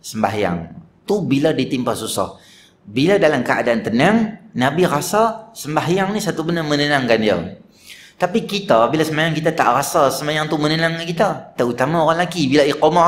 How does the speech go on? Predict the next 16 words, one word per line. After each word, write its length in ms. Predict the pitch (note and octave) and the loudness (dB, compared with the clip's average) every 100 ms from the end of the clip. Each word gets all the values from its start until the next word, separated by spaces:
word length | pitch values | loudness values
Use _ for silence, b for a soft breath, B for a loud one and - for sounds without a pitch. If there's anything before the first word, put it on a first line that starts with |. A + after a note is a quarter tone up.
| F#3 | 4
kan, 80 | A#2+ B B B - | 0 B B B -2
Allahu 380 | A2+ C3 C3+ C#3 | 4 6 8 6
Akbar, 360 | C3+ B2 C3+ C3+ | 4 2 2 2
Allahu 600 | C3+ C3+ C#3 C3+ C3+ C3+ | 4 6 6 6 6 6
Akbar. 380 | C3 C3+ C#3 C#3 C#3 - | 4 4 2 2 0 -8
Kita 240 | C#3+ D3 | 0 4
belakang 240 | C3+ C#3 | 4 2
kita 160 | A#2+ A#2+ | 2 4
apa? 480 | A2+ F#2 E2 - - | 4 2 0 -12 -8
Mangkak 400 | G2 A2 - A2 | -6 -6 -4 -4
mana? 320 | B2 G#2+ F2 | -4 -4 -2
Kamat 260 | F#2+ G2 - | -2 0 2
awal 160 | G#2+ G2 G#2+ | 4 2 0
ingat. 180 | C3+ G2+ - _ _ - - - - - _ _ _ _ _ _ _ _ | -4 -10 -18 _ _ -20 -20 -20 -20 -20 _ _ _ _ _ _ _ _
Qamat 400 | G2 A2+ C3 D#3 - | 0 0 2 0 0
tu, 400 | G#2 A2 D3 | 0 0 0